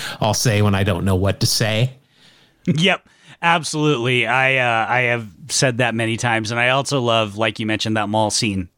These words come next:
Speaker 2: backed by Extreme's "Do You Wanna Play With Me?" Nuno Bettencourt on that song, absolutely destroying his guitar. One of the, f-, I, I'm not a guitar player, but one of the fastest,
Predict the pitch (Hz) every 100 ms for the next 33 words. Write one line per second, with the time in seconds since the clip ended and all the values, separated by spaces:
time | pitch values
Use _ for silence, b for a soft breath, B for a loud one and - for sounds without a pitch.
0 | _ _ _ _ - - 104 131 131 -
1 | - 101 117 110 104 90 b b b b
2 | b 147 123 - - - 160 160 151 147
3 | - 131 127 127 120 113 104 135 143 131
4 | 131 127 123 120 - 107 123 131 123 110
5 | 123 107 101 - 110 104 - _ _ _
6 | - 117 117 110 104 - 113 101 95 90
7 | - - 135 113 - - 110 90 95 87
8 | 104 - - - - 113 107 98 90 90
9 | 101 92 92 - 92 80 80 B B B
10 | 131 139 127 117 110 - 123 147 160 -
11 | 175 185 185 160 143 135 139 120 123 113
12 | 110 110 156 143 110 - - 175 151 156
13 | - 131 117 - -